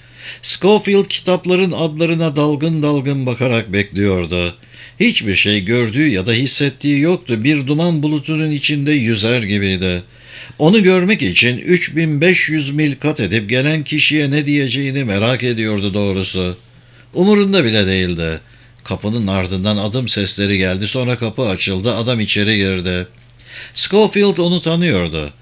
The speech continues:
Hemen hemen Scofield'ın yaşlarında ama daha kısa boylu, daha ince yapılıydı. "Scofield,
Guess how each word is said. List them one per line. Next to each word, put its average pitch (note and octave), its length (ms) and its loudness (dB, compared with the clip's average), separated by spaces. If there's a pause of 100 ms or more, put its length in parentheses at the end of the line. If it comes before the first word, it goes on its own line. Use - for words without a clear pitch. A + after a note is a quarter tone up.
Hemen G2 260 -2
hemen F2+ 240 -2
Scofield'ın A#2+ 800 -2
yaşlarında G2+ 640 0
ama F#2+ 220 -2
daha A#2+ 240 -2
kısa B2+ 320 -4
boylu, B2 360 -2
daha G#2+ 220 -2
ince G#2+ 320 -2
yapılıydı. F#2+ 760 -2 (1040)
"Scofield, A2 760 0